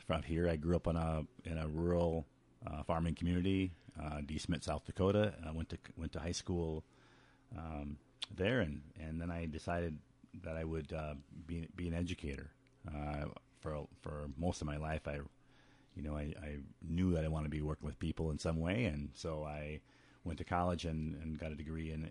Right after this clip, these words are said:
education, and, uh, you know, I love sports as well, uh, going through, through school, and so I decided to do some coaching as well, and so I w-, ended up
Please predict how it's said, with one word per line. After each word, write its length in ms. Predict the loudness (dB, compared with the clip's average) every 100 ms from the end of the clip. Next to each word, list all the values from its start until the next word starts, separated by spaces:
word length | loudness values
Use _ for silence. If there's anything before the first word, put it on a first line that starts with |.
| -6
education, 680 | -8 -4 2 2 2 2 2
and, 340 | 2 0 -2
uh, 340 | -2 -2 -2 -4 -8 -16 -20 -16 -4
you 80 | -2
know, 60 |
I 60 | 0
love 240 | 0 0
sports 440 | -4 -2 0 0 -6
as 120 | -2
well, 460 | 0 0 0 -2 -4 -8
uh, 340 | -8 -6 -6 -6
going 200 | -4 -4
through, 160 | -4 -8
through 160 | -6 -4
school, 480 | 0 2 2 2 -2 -8 _ -20 _ -6
and 120 | -4
so 300 | -2 -2 -2 -2
I 140 | -4
decided 360 | -6 -4 -4 -4 -6
to 60 |
do 0 |
some 160 | -8 -4
coaching 440 | -2 -2 -2 -4
as 120 | -4
well, 300 | 0 2 4
and 120 | 2 -2
so 100 | -2
I 40 |
w-, 200 | -2 -4 -2
ended 240 | -2 0
up 140 | -2